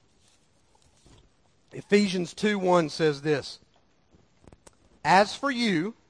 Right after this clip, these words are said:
you were dead in your transgressions and sins." And verse four in Ephesians two says, "But because,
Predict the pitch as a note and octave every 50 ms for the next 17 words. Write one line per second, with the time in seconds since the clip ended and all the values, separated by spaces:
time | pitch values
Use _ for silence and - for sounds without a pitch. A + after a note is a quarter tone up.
0 | _ _ _ _ _ _ _ D3+ E3 E3+ E3+ D#3+ C#3 A#2+ - E3+ F3 F#3+ G#3+ A#3+
1 | A#3 A3+ A#3 - F#3+ G3 G3 G3+ G3 G3+ G#3+ - - G3+ G3 G3 G3 F#3+ D#3+ D#3
2 | D#3+ D#3+ D3 C3+ - - G2 D2+ - - - - _ _ _ _ _ _ _ _
3 | _ _ _ _ _ - D3+ D3 C#3 - - D3+ B2+ F#2+ E2+ D#2+ - - - -
4 | - _ _ _ _ _ _ _ _ _ _ _ - D3 D3 C#3 C3+ D#3 D3+ C#3+
5 | - - - - B3+ D4 C#4 F#3+ D3+ E3 G#3 - _ _ _ _ _ _ _ _
6 | _ - F3 E3+ D3+ - F3 F3 D#3+ C#3+ D3 C#3 - - - C3+ B2 B2 C3 D#3+
7 | - _ _ _ _ _ _ - - - A#3 G3 D3+ C#3+ F3 G3+ A#3+ A#3+ - A3
8 | - - G#3+ A3 A3 F#3+ F#3